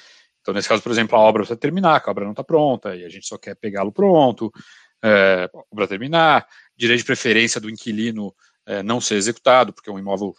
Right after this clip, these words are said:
já locado, o direito, o inquilino tem um direito de preferência, é uma coisa que muita gente não fala, mas isso existe, né? Quando você fala em diligência, detalhes, tem vários detalhes, um deles, por exemplo, é isso, notificação de direito de preferência de inquilino, precisa ser feito,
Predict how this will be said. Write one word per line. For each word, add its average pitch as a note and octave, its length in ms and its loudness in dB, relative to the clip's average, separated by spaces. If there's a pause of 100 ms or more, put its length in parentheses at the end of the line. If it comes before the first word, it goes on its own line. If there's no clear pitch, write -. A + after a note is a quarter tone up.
já A2+ 160 0
locado, G#2+ 640 2
o A2+ 140 -6
direito, G#2+ 400 -6
o - 60 -10
inquilino G#2+ 340 -6
tem G#2+ 140 -10
um G#2 40 -8
direito F#2+ 180 -18
de - 20 -20
preferência, E3+ 640 -2
é - 400 -20
uma G#2+ 60 -6
coisa A#2 120 -6
que - 80 -10
muita B2 140 0
gente A2+ 140 -4
não G#2+ 80 -4
fala, B2+ 320 2
mas G2 160 -4
isso - 100 -14
existe, G#2 380 -8
né? F#2 80 -12
Quando - 120 -20
você G2+ 100 -14
fala G#2 220 -2
em G2+ 60 -10 (380)
diligência, B2+ 640 2
detalhes, B2 440 0
tem B2 120 -6
vários A2+ 360 4
detalhes, G2 340 -6
um A2 240 -12
deles, G#2+ 180 -4
por - 140 -12
exemplo, B2+ 260 -4
é E3 40 0
isso, A2+ 200 -4 (480)
notificação G#2 480 -4
de A2 140 -8
direito A#2 220 -2
de - 40 -12
preferência A2 420 -6
de A#2+ 80 -14
inquilino, F3 540 2
precisa - 200 -16
ser D3+ 140 -14
feito, F3 220 -2